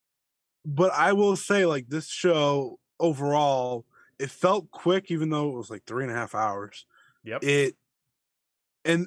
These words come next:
Speaker 1: it's, a lot of it's because they're on Peacock, and if you have the commercial version of Peacock, they
Speaker 2: Mm-hmm.
Speaker 1: put those in, so you kinda have to watch videos.
Speaker 2: Yeah.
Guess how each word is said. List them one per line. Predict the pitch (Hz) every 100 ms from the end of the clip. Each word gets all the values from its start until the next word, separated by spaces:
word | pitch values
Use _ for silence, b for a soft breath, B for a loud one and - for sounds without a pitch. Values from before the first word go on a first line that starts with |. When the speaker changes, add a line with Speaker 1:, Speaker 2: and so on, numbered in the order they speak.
| -
Speaker 1:
it's, | 175 156 -
a |
lot | 160 180 190
of | 175
it's | 180
because | 160 - 156 127
they're | 139 123
on | 135 143
Peacock, | - - 143 - 135 131 127 - - b b -
and | 123
if | 113 117
you | 135
have | - - 127 127 127 110 107
the | 120 113 110 107 - b b _ _
commercial | - 131 131 135 - 135
version | 120 139 131 131
of | 127
Peacock, | - 127 - 131 127 123 - - _ _
they | 131 113
Speaker 2:
Mm-hmm. | 110
Speaker 1:
put | - 139 -
those | 127 110 117
in, | 120 131
so | -
you | 117
kinda | 113 117 120
have | 117
to | 120
watch | 117 107
videos. | 110 117 131 139 139 _ B
Speaker 2:
Yeah. | 117 95